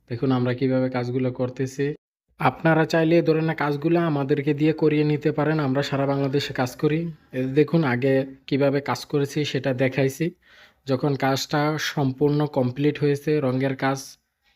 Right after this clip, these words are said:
আহ, কমপ্লিট, তখন দেখুন কাজটা কত সুন্দর দেখা যাচ্ছে। যে এটাতে কেউ আসলে বলতেই পারবে না যে এটা টিন শিট বিল্ডিং। ভিতরে আসলে বলার মতো কোনো ইয়ে নাই যে এটা টিন শিট বিল্ডিং।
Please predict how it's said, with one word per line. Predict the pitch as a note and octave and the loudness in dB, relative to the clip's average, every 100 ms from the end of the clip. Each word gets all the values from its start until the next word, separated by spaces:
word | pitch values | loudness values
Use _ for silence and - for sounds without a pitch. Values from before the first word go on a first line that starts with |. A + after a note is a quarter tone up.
| - | -12
আহ, | A#2+ A#2+ | -6 -6
কমপ্লিট, | A#2 B2 B2 C#3 D3 - _ _ _ _ - | -2 -2 0 0 0 -2 _ _ _ _ -6
তখন | A#2 C#3 | -2 0
দেখুন | C3+ C#3 C#3+ | 2 0 -2
কাজটা | C3 B2+ D3 - | -2 -4 -6 -6
কত | C3+ C3 E3 | -6 -4 -6
সুন্দর | - D3 D3 D3+ C3+ | -4 -4 0 0 2
দেখা | C#3 C3+ | 0 0
যাচ্ছে। | C3 C3 - E3 F3+ _ _ _ _ _ | -2 -4 -4 -6 -6 _ _ _ _ _
যে | C#3+ - - | -12 -10 -6
এটাতে | D3 D#3+ D#3+ E3 D#3+ - | -2 -2 2 2 2 -2
কেউ | D#3+ D#3+ D#3+ | 0 2 0
আসলে | C3+ - E3+ | -2 -2 -2
বলতেই | C#3+ C3 C#3 E3 D#3 | 2 2 2 2 0
পারবে | D#3 D3 D3+ | 0 0 0
না | D#3+ E3 | 0 -2
যে | C3+ C#3+ D3 | -2 -4 -2
এটা | D3+ F3 - _ _ _ _ - | -4 -4 -8 _ _ _ _ -2
টিন | D3 | -2
শিট | C#3 D3 | 0 0
বিল্ডিং। | C3 C#3 B2 E3 - - _ _ _ - | 2 2 2 0 -4 -14 _ _ _ -10
ভিতরে | A#2+ B2 C3+ | -6 -2 0
আসলে | C3+ - D#3 | -2 -2 -2
বলার | C#3+ C3 C3 C3+ | 0 2 2 0
মতো | C#3+ D3+ | -2 -4
কোনো | C#3+ D3 C#3+ | -4 -2 -2
ইয়ে | C#3 C#3 | 0 -2
নাই | D3 | -2
যে | C3+ C3+ C3 | -2 -2 -2
এটা | C3+ F3+ - _ | -2 -4 -6 _
টিন | - C#3 | -4 -2
শিট | C3 C3+ | 0 -2
বিল্ডিং। | B2 B2+ A2+ | 0 0 0